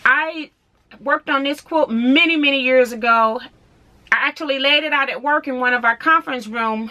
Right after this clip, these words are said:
many, many years ago, and I got all the rolls labeled and haven't sewed a thing together. So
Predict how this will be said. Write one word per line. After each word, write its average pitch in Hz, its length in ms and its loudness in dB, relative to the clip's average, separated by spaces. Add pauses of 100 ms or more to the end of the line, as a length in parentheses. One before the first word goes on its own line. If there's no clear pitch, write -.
(120)
many, 269 340 4
many 247 300 2
years 247 360 0
ago, 226 480 2 (400)
and 220 320 0
I 247 260 -2
got 226 280 -4
all 302 220 2
the 277 100 -6
rolls 277 340 0
labeled 269 400 0
and 254 140 -6
haven't 247 400 -2
sewed 247 360 0
a 226 60 -4
thing 247 280 0
together. 214 500 -2
So 202 500 0